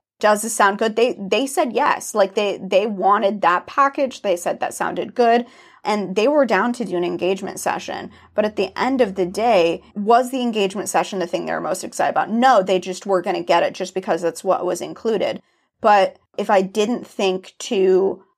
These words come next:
really approach things from a personalized way, that welcome dinner would have never gotten covered, and there would be some really tender moments that would have been missed. And so what personalization does is, for very little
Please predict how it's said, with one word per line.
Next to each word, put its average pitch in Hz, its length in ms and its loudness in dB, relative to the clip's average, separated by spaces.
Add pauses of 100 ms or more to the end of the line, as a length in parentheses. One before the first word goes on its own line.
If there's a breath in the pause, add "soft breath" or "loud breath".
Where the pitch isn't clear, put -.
(180)
really 196 400 0
approach 180 380 2
things 185 200 -4
from 175 200 -2
a 180 40 0 (140)
personalized 175 640 -2
way, 233 480 4 (800 loud breath)
that 214 280 4
welcome 214 340 4
dinner 196 240 2
would 190 160 4
have 185 120 2
never 185 260 4
gotten 175 320 -2
covered, 202 600 2
and 190 460 0
there 185 260 4
would 185 300 2
be 185 160 -4
some 196 260 -4
really 185 800 0
tender 170 380 -2
moments 262 420 0
that - 160 -2
would 170 80 -2
have 156 160 -6
been 180 160 -2
missed. - 420 -6 (380)
And 233 220 0
so 247 260 4
what 247 260 2
personalization 220 1080 0
does 185 340 6
is, 185 260 0 (200)
for 247 180 2
very 247 460 2
little 196 500 0